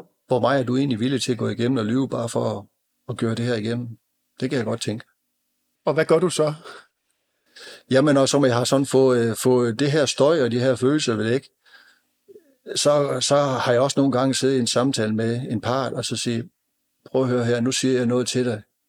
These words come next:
Speaker 1: Ikke som politimand." Og, øh, så sidder vi og snakker om det. Så, øh, så har jeg altid,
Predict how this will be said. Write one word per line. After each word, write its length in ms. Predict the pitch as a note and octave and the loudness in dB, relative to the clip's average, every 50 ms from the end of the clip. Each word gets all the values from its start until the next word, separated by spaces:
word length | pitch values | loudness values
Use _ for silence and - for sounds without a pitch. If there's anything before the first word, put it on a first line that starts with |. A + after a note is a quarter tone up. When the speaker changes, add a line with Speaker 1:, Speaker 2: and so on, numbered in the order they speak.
| _ _ _ _ _ _ - | _ _ _ _ _ _ -2
Speaker 1:
Ikke 220 | E3+ F#3+ - - - - | -2 -2 -2 -6 -16 -6
som 180 | - - A2+ G2 | -4 -2 -2 -2
politimand." 540 | - G#2+ G2+ - - B2+ A#2+ A#2 A2+ A2+ - _ _ _ _ _ _ _ _ _ _ _ _ _ _ _ _ _ _ _ _ _ _ _ | -4 -6 -4 -2 -2 -2 -2 -4 -6 -8 -12 _ _ _ _ _ _ _ _ _ _ _ _ _ _ _ _ _ _ _ _ _ _ _
Og, 300 | - B2 B2 C3 B2+ A#2+ | -4 -2 0 0 0 -2
øh, 140 | A#2 A2+ B2+ C3+ - | -2 -4 -6 -8 -8
så 160 | - - D3+ | -4 -4 -2
sidder 260 | C#3+ - D#3+ D#3+ D3+ B2+ | -2 0 0 0 0 0
vi 80 | A2+ | 0
og 80 | A2+ G#2+ | -2 -2
snakker 320 | - A#2+ A#2 B2 B2+ A#2 | -2 -2 -2 -2 -2 -2
om 180 | A#2 A#2 B2+ C3 | -2 -2 -2 -2
det. 140 | A#2+ A#2 - _ _ _ - - - _ _ _ | -4 -6 -10 _ _ _ -20 -20 -20 _ _ _
Så, 460 | - - - C#3 D3 D3+ C#3 C3 B2+ | -4 0 2 2 2 2 2 2 0
øh, 180 | B2+ C3 - - D#3 F#3+ F#3+ F#3+ E3+ F3 - - - _ | -2 -4 -6 -8 -10 -12 -14 -14 -14 -16 -18 -20 -16 _
så 200 | - - - - | -6 -2 0 0
har 200 | C#3 B2+ B2 A#2 | 0 2 0 0
jeg 400 | G#2+ G#2 G2 G2 G2+ A2 A2+ A2+ G#2 - - _ _ _ _ _ _ _ _ _ _ _ _ _ _ _ - | 0 0 0 -2 -4 -4 -6 -10 -12 -14 -18 _ _ _ _ _ _ _ _ _ _ _ _ _ _ _ -2
altid, 520 | C#3 D3+ D#3+ F3+ - - - C3 C3+ D#3+ | -2 0 0 -2 -2 -2 0 0 -2 -2